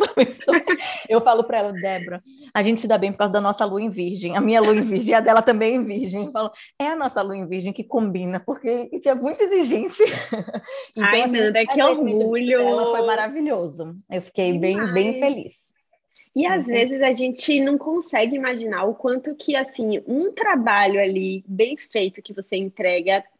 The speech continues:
Speaker 2: é, é um efe-, tem um efeito, né? Tem uma
Speaker 1: Sim.
Speaker 2: cascata do que vem depois. A gente às vezes nem consegue imaginar, porque às vezes a gente pensa assim, nossa, tem tantas coisas erradas, que, é, coisas que podem dar errado que a gente nem imagina, e a gente fica
Speaker 1: Sim.
Speaker 2: com medo.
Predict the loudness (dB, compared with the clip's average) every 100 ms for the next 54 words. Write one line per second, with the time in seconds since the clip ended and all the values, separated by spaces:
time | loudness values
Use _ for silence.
0 | _ -12 -12 _ 0 0 2 0 0 -2
1 | -2 -4 0 0 2 2 0 0 0 0
2 | -2 -4 -4 -4 -4 -4 -2 -4 -6 -2
3 | 0 0 -2 -6 -6 -16 -20 _ -8 -8
4 | -6 -4 -2 -2 -2 0 2 2 -2 -6
5 | -2 -2 0 -2 -2 -4 -6 -10 -8 -8
6 | -6 -6 -8 -8 -6 -6 -8 -14 -2 0
7 | 2 2 2 0 -8 -8 -6 -6 -10 -8
8 | -6 -6 -10 -6 -2 -2 -2 -6 -6 -20
9 | -4 -2 0 -2 2 2 2 0 0 2
10 | 4 4 0 -6 _ -12 -4 -4 -4 -4
11 | 2 2 2 -2 0 0 2 0 0 0
12 | -2 -2 -4 -2 0 0 0 0 -2 -4
13 | 0 0 0 -2 -4 -2 0 2 4 2